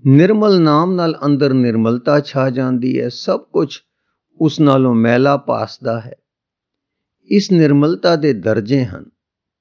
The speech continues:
ਉਸ ਨੂੰ ਆਪਣੇ ਸੰਕਲਪ ਵਿੱਚ ਕੋਈ ਨੀਵਾਂਪਨ ਆਵੇ ਤਾਂ ਮੈਲ ਪਾਸਦੀ ਹੈ।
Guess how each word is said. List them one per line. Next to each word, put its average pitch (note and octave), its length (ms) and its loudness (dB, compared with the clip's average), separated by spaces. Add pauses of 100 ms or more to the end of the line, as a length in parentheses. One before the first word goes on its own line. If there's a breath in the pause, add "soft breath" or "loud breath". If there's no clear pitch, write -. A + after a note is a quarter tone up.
(460)
ਉਸ E3+ 240 0
ਨੂੰ E3+ 200 2
ਆਪਣੇ C#3+ 320 0
ਸੰਕਲਪ C3+ 680 -2
ਵਿੱਚ C#3 200 -6
ਕੋਈ B2 460 0 (440)
ਨੀਵਾਂਪਨ C3+ 960 2
ਆਵੇ C3+ 360 0
ਤਾਂ B2+ 220 -4
ਮੈਲ A2+ 340 0
ਪਾਸਦੀ B2 600 -6
ਹੈ। - 160 -20